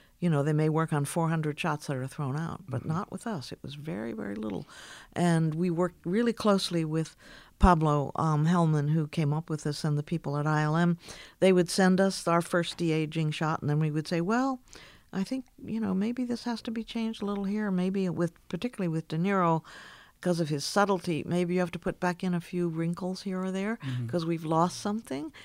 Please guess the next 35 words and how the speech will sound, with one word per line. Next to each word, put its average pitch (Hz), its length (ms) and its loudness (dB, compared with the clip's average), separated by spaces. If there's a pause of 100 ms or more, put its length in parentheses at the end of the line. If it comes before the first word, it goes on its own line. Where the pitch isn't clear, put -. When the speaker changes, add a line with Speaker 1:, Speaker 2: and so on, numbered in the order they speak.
(100)
Speaker 1:
'Cause 185 160 -2
the - 160 2
acting 277 380 0
is 214 160 -4
not 226 200 -2
just - 280 -6
in 202 80 -2
the 180 160 -2
eyes. 175 560 -6
Speaker 2:
Yeah. 110 80 -10 (400)
Speaker 1:
And 170 400 2 (340)
so, 185 540 4
uh, 175 320 2
it - 180 -4
was 196 400 -4 (760)
very 175 680 4 (1080)
good 185 240 2
collaboration, 147 800 -4
and 139 180 -2
he, 160 80 -2
they 156 180 0
were 139 160 -2
wonderful. 139 500 -4
They 131 120 -4
never 156 360 -2
objected 147 480 -8
to 147 120 -4
any 147 220 -2
of 143 100 -6
our 147 180 -4
change, 147 540 -6
requests 151 400 -4
for - 120 -10
changes, 147 480 -6
and 147 140 -4